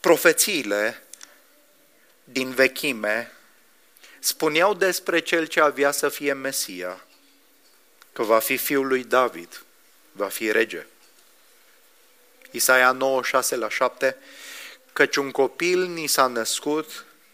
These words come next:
un fiu ni s-a dat. Iar autoritatea, domnia va fi pe umerii lui. I se va pune numele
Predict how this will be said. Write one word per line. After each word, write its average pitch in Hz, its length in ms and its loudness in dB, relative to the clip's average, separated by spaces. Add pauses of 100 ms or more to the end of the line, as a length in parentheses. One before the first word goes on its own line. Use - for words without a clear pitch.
(240)
un 156 160 -4
fiu 165 260 2
ni 98 160 -10
s-a 101 180 -2
dat. 85 320 -12 (1800)
Iar 117 260 4
autoritatea, 113 1000 2 (460)
domnia 120 680 -2
va 98 180 -2
fi 139 440 -4
pe 123 100 4
umerii 127 680 0 (260)
lui. 113 420 -2 (580)
I 107 60 -12
se 120 180 0
va 117 180 2
pune 139 320 -2
numele 151 540 2